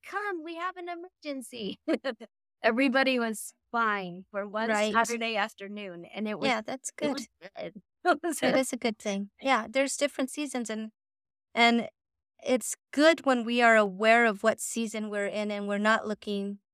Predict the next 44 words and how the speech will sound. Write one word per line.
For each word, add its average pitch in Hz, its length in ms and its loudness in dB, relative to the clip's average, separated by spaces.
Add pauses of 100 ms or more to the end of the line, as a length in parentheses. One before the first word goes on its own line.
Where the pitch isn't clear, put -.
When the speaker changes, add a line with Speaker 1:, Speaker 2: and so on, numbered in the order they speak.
(500)
Speaker 2:
to 226 120 -4
get 214 200 4
to 214 120 -6
the 202 100 2
next 226 300 6
season 202 380 -2
right 196 200 -4
away. 190 500 -6
For 240 180 -2
me, 240 420 4
right 208 280 4
now, 208 180 2
I'm 202 120 2
like, 202 300 -2 (320)
"Okay, 254 280 4
when 262 200 0
are 320 80 0
my 370 120 -2
kids 285 260 -4
gonna 254 180 -4
get 226 220 -4
married 220 340 -4
and 208 120 -6
have 208 220 -8
kids 262 320 -6
so 208 120 -2
I 214 120 0
can 214 140 -4
have 214 180 -2
grandkids," 226 640 -2
you 208 80 -6
know? 214 200 -4 (580)
But 285 240 6 (160)
God 262 260 8
has 392 260 4
me 370 140 2
in 302 100 0
this 277 160 4
season 262 440 0
for 233 240 -2
a 214 60 -2
reason, 240 440 -4
and, 214 220 -2 (100)
and 214 400 0